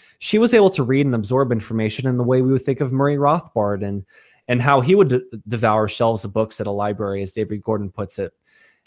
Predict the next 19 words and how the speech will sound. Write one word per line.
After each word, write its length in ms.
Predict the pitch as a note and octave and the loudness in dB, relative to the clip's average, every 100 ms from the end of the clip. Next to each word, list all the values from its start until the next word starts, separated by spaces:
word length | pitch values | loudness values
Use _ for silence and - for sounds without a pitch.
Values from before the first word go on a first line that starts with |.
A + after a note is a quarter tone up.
| - | -2
Now, 100 | B2 | -2
Patterson 720 | - A3+ B3+ - C3+ A#2 A2+ | 2 2 2 0 0 0 -4
studied 360 | - - B2+ A2+ | -8 0 0 0
typing 380 | - D#3 D3+ A2+ | 0 0 0 -2
when 100 | F2+ | -4
she 140 | - | -4
was 160 | G2+ G#2 | -4 -4
younger 320 | G2+ G2 G2 | -8 -6 -6
and 80 | G2 | -6
eventually 380 | A2 B2 - A2+ | -4 -4 -4 -2
became 300 | G#2 A#2 G#2+ | -2 -2 -4
a 60 | |
prominent 380 | - B2 A2+ - | 0 0 0 0
writer 480 | A#2 D#3 C3 G#2+ A2+ _ _ _ | 2 4 4 2 0 _ _ _
as 220 | A#2+ A#2 A2+ | 0 2 2
she 140 | A#2+ | 0
drifted 340 | A#2 - A#2 | 0 2 0
into 180 | A2 G#2+ | 0 -4
journalism. 540 | G#2 C3+ A#2 F#2 - | 0 2 2 -2 -8